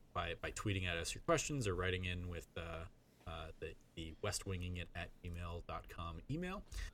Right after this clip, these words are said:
Uh, but we never get them, so we always just kind of ask questions internally. And so my, uh, the, the question I guess Quinn came up with on this one is, uh, inspired by, uh, his love here of Officer Rhonda. Uh, favorite cop in a T V show?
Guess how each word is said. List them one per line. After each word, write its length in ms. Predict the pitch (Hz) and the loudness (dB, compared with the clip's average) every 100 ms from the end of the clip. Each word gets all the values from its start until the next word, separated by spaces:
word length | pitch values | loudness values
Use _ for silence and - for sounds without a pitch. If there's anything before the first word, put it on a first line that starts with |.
| - | -6
Uh, 420 | 92 87 85 82 78 - - - | -2 0 0 -2 -6 -10 -18 -4
but 100 | 87 | -2
we 80 | 87 | 0
never 180 | 87 92 | 0 4
get 180 | 175 | 6
them, 180 | 180 160 | 8 10
so 260 | - 117 98 | 10 10 8
we 160 | 95 | 6
always 260 | 92 82 85 | 4 2 0
just 160 | - - | -2 0
kind 160 | 95 | 0
of 60 | 90 | 0
ask 200 | 90 80 | 0 0
questions 400 | - 90 - 87 | 2 0 0 0
internally. 540 | 87 90 190 185 190 180 - - - | 0 4 6 6 4 2 -2 -6 2
And 100 | 101 | 6
so 160 | 117 | 6
my, 300 | 110 120 117 - | 8 8 8 6
uh, 280 | 101 90 104 | 4 4 4
the, 180 | 110 107 | 6 6
the 80 | |
question 300 | 107 123 113 | 6 6 6
I 40 | 107 | 4
guess 180 | 107 - | 4 4
Quinn 240 | 202 170 | 2 2
came 160 | 98 85 | 2 0
up 120 | - | 0
with 160 | 87 | 0
on 160 | 85 85 | 0 0
this 200 | 90 - | -2 -2
one 200 | 85 92 | -4 0
is, 420 | 110 110 101 123 - - - | 2 4 4 2 -2 -8 -4
uh, 120 | 90 92 | -2 2
inspired 540 | 92 - 104 95 95 | 4 6 8 8 8
by, 360 | 92 87 85 85 - - - - | 6 4 4 -2 -6 -20 -10 -2
uh, 140 | 87 | 0
his 220 | 87 92 87 | 2 2 2
love 300 | 87 87 - | 2 0 -2
here 260 | - 95 82 | -2 0 2
of 220 | 82 80 - | 0 -2 -2
Officer 320 | 85 - 92 | 0 0 0
Rhonda. 420 | 87 82 85 117 - - - - | 0 -2 0 -2 -4 -12 -16 -2
Uh, 120 | 98 98 | 2 4
favorite 360 | - 175 180 | 6 6 6
cop 320 | - 196 - | 8 8 8
in 100 | 123 | 6
a 40 | 131 | 4
T 160 | 185 | 2
V 140 | 190 175 | 4 6
show? 320 | - 82 | 6 4